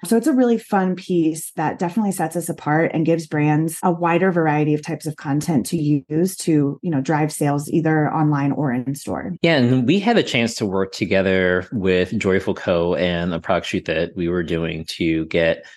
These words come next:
Speaker 2: new photography for our website and email lists. And, you know, it was interesting as I was thinking about content and my approach to it, I was one of those founders that was kind of on the edge. I've used kind of professional shoots before. I've used, done a lot of D I Y shoots before as well.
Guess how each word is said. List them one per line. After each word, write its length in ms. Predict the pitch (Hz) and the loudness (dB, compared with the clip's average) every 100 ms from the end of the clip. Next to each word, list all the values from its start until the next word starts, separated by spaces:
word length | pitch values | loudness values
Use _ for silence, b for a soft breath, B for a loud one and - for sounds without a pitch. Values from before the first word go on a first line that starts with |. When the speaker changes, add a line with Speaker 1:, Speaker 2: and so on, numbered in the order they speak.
| _ | _
Speaker 2:
new 180 | 95 117 | 0 2
photography 760 | 117 95 82 82 87 - 87 85 | 2 -2 0 -2 -4 -2 -2 -2
for 340 | - 82 78 | -4 -6 -4
our 120 | 78 | -2
website 680 | 107 139 - 123 117 113 92 | 0 0 0 2 2 0 0
and 180 | 85 - | -4 -4
email 360 | 90 92 87 | -4 -2 -2
lists. 340 | 80 78 - - | -2 -4 -6 -4
And, 460 | 101 90 85 85 82 | 0 0 -2 -4 -4
you 120 | 117 | 0
know, 40 | 107 | 2
it 20 | |
was 120 | 92 | 2
interesting 340 | 123 117 101 | 2 2 0
as 100 | 90 | 0
I 60 | 92 | 0
was 100 | 90 | -2
thinking 220 | 107 101 | -2 0
about 300 | 98 90 80 | 0 0 -2
content 440 | - 85 82 92 87 | -6 -8 -6 -6 -6
and 100 | 87 | -6
my 120 | 80 | -6
approach 440 | 78 - 147 151 | -8 -2 -2 -2
to 140 | - 90 | -4 -2
it, 200 | 90 - B B - | -2 -6 B B 0
I 80 | |
was 140 | 127 123 | 2 2
one 100 | 147 | 4
of 60 | |
those 140 | 139 135 | 2 2
founders 340 | 135 127 127 | 2 2 2
that 120 | 123 | 2
was 160 | 117 107 | 2 0
kind 280 | - 117 113 | -4 -2 0
of 60 | 107 | 0
on 140 | 101 | -2
the 80 | 104 | -2
edge. 140 | 98 | -2
I've 120 | 107 | -2
used 340 | 98 110 110 - | 0 0 0 -2
kind 120 | 117 | -6
of 60 | - | -6
professional 380 | - 151 156 | -2 -2 0
shoots 220 | 131 139 120 | -2 -2 -2
before. 400 | 139 - 123 117 | -4 0 2 2
I've 140 | 95 | 0
used, 500 | 101 107 104 101 - B B | -2 -2 -2 -6 -10 B B
done 140 | 113 110 | 0 2
a 40 | |
lot 200 | 101 98 | 2 0
of 60 | 87 | 0
D 120 | 104 | 0
I 100 | 101 | 2
Y 500 | 95 98 104 110 131 | 0 -2 -2 -4 -6
shoots 340 | - - 123 127 | -6 -2 -2 -4
before 420 | - - 120 104 | -12 -4 0 0
as 160 | 98 104 | -2 -4
well. 500 | 95 90 98 127 | -4 -2 -2 -2